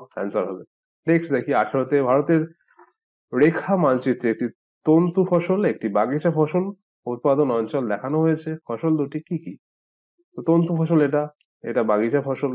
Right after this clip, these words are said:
দেখা দি-, দেখিয়ে দিয়েছে দেখো পয়েন্টিং করে। এর অপশনগুলো আমরা দেখি, হ্যাঁ, গম, ইক্ষু নয়, ডাল, জোয়ার নয়, ধান, গম নয়, কার্পাস, চা, এটাই হবে। কার্পাস একটা তন্তু ফসল, আর চা একটা বাগিচা ফসল। তো ঘটা অ্যান্সার হবে। নেক্সট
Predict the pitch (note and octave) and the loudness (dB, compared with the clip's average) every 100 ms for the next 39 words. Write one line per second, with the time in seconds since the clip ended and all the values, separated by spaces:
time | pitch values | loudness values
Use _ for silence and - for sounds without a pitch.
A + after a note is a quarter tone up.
0 | A#2 A#2 B2 B2+ B2 A#2 A#2 D3 C#3 C3+ | -4 -4 -2 -4 -4 -6 0 2 2 0
1 | C3 A#2+ A#2 C3+ _ - A2 A2+ A#2+ B2 | -2 -8 -8 -16 _ -6 -2 -2 -4 -6
2 | B2 A2+ - _ _ _ _ _ _ - | -4 -6 -8 _ _ _ _ _ _ -4
3 | B2 A#2 - D#3 D3+ D3+ C#3 C#3 C#3+ G#2+ | 0 0 2 2 4 4 2 0 -4 -4
4 | F2+ - G#2 C#3 D#3 D#3 - - D3 - | -6 -6 -2 2 4 2 2 -6 -6 -6
5 | _ A#2+ B2 B2 B2 C3+ _ _ _ _ | _ -4 0 0 -2 -10 _ _ _ _
6 | _ _ _ - _ A2+ C3+ D3+ D3+ C3 | _ _ _ -20 _ 2 4 6 4 4
7 | C3+ C3+ C#3 D3 - G2+ G#2 A#2 C3 A2+ | 4 4 2 -4 -4 2 2 2 -4 -2
8 | C#3 D3 D3 C3 C#3 C#3+ G2 G2 G2 A#2 | 2 2 2 0 -2 -4 -4 -2 -4 -8
9 | _ - C3 C#3 D3 E3+ E3 - - - | _ -6 -2 -2 0 -2 -2 -8 -8 -8
10 | - _ _ - A#2+ G#2 F2+ F#2 A2+ A#2 | -12 _ _ -4 0 0 0 -2 -2 0
11 | C3+ C3 - A2+ D3 D3+ E3+ E3+ E3 F#3+ | -2 -2 -4 -2 0 0 -2 -2 0 -2
12 | G#3+ _ _ _ _ _ _ F#2+ - - | -4 _ _ _ _ _ _ -12 -8 -2
13 | F3 E3+ C3+ F#2+ F#2 F#2+ - F#2+ F#2 G2 | 0 0 -2 -2 -4 -8 -10 -10 -10 -12
14 | G2 G#2 F#2+ A2 B2+ E3 E3 A#2+ G#2 G2+ | -8 -8 -4 0 0 0 0 0 0 -6
15 | F#2+ F2+ F#2+ C3 | -8 -6 -6 -8